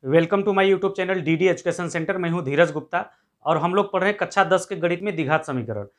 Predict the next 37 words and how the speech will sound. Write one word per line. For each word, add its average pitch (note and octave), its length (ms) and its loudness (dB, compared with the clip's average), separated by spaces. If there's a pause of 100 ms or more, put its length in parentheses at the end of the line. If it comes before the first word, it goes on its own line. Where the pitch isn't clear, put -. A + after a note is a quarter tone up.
(200)
इसके D3+ 220 -6
पहले G3+ 240 2
वाले G#3 200 6
वीडियो G3 280 0
में G3+ 100 -2
देखिए, G3 220 -2
द्विघात F#3+ 360 -2
समीकरण F#3 400 -4
में F3+ 160 -6
प्रश्नावली F#3 440 -2
चार F#3 280 4
दशमलव G3 340 -2
एक F#3+ 160 0
के G#3+ 100 -4
सभी F#3+ 260 -6
सवालों F3+ 340 0
को F#3+ 120 -2
हम F3 160 -4
लोगों F3+ 180 0
ने G#3 160 -4 (400)
हल E3+ 120 0
करके E3+ 280 -2
सीखा F3 340 -2
था F#3+ 180 -4
और D#3+ 200 -2
जाना C3 260 4
था। G#2 200 -10 (300)
आज E3+ 180 -2
के G#3+ 120 2
इस F#3 200 0
वीडियो G3 220 4
में G#3+ 180 0
प्रश्नावली F#3+ 420 0
चार F#3+ 260 4
दशमलव F#3+ 480 -2 (100)
दो F3 200 2
के A#3 200 -2